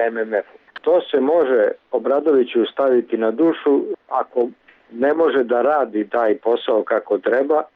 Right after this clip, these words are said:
onda ne treba tu da sedi. Onda kažem, „A nisam imao podršku vlade da bih to uradio i dajem ostavku.”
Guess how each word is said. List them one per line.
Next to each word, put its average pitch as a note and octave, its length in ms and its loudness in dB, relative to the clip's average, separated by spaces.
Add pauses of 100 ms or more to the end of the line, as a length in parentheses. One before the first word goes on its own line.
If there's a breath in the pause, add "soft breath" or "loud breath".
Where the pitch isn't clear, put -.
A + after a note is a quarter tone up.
(280)
onda C#3+ 240 0
ne D3+ 180 2
treba D3 420 0 (440 soft breath)
tu E3 160 0
da D#3 80 2 (160)
sedi. D3+ 340 2 (200)
Onda C3 220 0
kažem, C3+ 400 0 (580 loud breath)
„A D3 100 0
nisam C3+ 380 2
imao C3 260 2
podršku A#2+ 520 0
vlade A#2+ 360 2
da A2 140 -2
bih G#2 200 -6
to B2 120 0
uradio A#2+ 580 2
i D3 160 2
dajem A2 360 -2
ostavku.” E3+ 480 -2